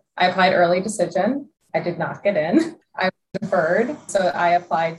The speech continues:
to every other, you know, I applied to, like, fifteen other schools, but I did whatever I could to get in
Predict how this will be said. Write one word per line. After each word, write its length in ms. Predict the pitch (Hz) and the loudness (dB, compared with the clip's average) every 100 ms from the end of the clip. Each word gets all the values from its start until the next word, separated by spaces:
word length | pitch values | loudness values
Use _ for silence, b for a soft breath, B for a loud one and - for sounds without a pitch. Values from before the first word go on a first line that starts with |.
| - | -10
to 140 | 170 175 | -8 -4
every 300 | 165 180 175 | -2 -2 0
other, 540 | 175 170 170 170 165 | 0 0 -4 -6 -8
you 100 | 175 | -4
know, 60 | 156 | -2
I 200 | 156 143 | -2 -6
applied 260 | - 160 151 | -2 0 0
to, 80 | |
like, 180 | 151 147 - | -2 -4 -8
fifteen 440 | 180 - 180 175 | -8 -8 -6 -4
other 280 | 170 165 170 | -4 -4 -4
schools, 800 | - - 147 151 160 185 190 - 202 | -6 -8 -2 0 2 0 -6 -12 0
but 380 | 170 156 151 - | 2 4 0 -2
I 120 | 160 | -4
did 440 | 160 165 156 156 156 | -2 0 4 4 0
whatever 440 | 165 165 160 165 | -2 -2 -2 0
I 100 | 160 | 0
could 380 | - 156 156 156 _ - - | 0 0 0 -2 _ -14 -8
to 360 | 156 151 151 147 | -6 -4 -6 -6
get 160 | 151 147 | -4 -2
in 340 | 151 147 147 | -4 -8 -12